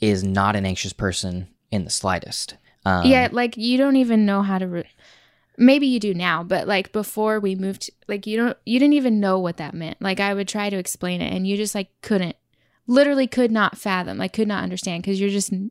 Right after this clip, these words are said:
Speaker 2: not that person.
Speaker 1: I mean, we would have conversations with you and, and some of our other friends who would say, like, you know, that they were anxious or whatever. And I would, like, literally be asking questions like, "What does it feel like?"
Speaker 2: Right.
Speaker 1: Like, I am unsure if I have ever felt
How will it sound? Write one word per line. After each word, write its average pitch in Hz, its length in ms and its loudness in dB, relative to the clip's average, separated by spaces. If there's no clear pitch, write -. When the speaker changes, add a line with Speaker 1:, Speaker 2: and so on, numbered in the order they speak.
Speaker 2:
not 208 460 6
that 175 220 -8
person. 196 520 -8
Speaker 1:
I 110 60 4
mean, 107 180 6
we 123 320 4
would 113 160 0
have 104 200 0
conversations 98 600 0
with 92 220 -4
you 104 240 2
and, 98 120 0
and 98 140 -6
some 104 140 0
of 92 60 -2
our 95 100 2
other 95 100 2
friends 92 260 -2
who 101 100 -2
would 92 140 -2
say, 92 240 0
like, 90 400 -4
you 101 140 -4
know, 82 140 -8
that 95 160 -8
they 95 100 0
were 92 120 0
anxious 92 380 -4
or 92 140 -4
whatever. 98 480 0
And 104 100 -2
I 104 80 2
would, 104 80 2
like, 90 340 -2
literally 113 420 4
be 101 140 2
asking 101 380 -2
questions 98 340 -2
like, 92 140 -4
"What 104 320 0
does 135 160 2
it - 160 -4
feel 101 240 2
like?" 82 400 -6
Speaker 2:
Right. 196 200 0
Speaker 1:
Like, 98 200 2
I 104 140 2
am 107 320 -2
unsure 120 480 2
if 104 160 0
I 101 140 0
have 92 140 -4
ever 107 280 0
felt - 480 -2